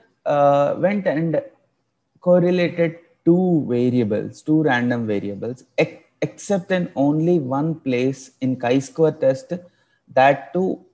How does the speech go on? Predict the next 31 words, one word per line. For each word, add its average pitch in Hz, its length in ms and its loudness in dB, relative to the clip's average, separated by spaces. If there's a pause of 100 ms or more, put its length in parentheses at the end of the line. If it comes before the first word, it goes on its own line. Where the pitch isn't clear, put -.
(140)
in 135 100 0
the 131 80 4
last, 131 300 2
last 131 300 -2
class, 127 420 0 (140)
dependence 139 520 2
of 117 160 -10
variable, 120 540 -2 (400)
where 139 360 4 (480)
we 127 140 -2
checked 123 360 0
health 139 420 2 (520)
and 123 280 -2 (140)
diet, 104 420 -2
compared 104 460 -4 (260)
both 117 260 -2
of 107 300 -6
the 135 100 -4
numbers. 107 560 -8 (640)
Except 214 320 0
that 147 220 2
place, 131 240 0 (100)
everywhere 135 500 2
we 117 140 -8
were 120 160 -2
t-, - 160 -16 (560)
talking 131 300 -4
about 131 340 -2 (200)
one 123 420 -2
variable 107 560 -6
only. 101 360 -14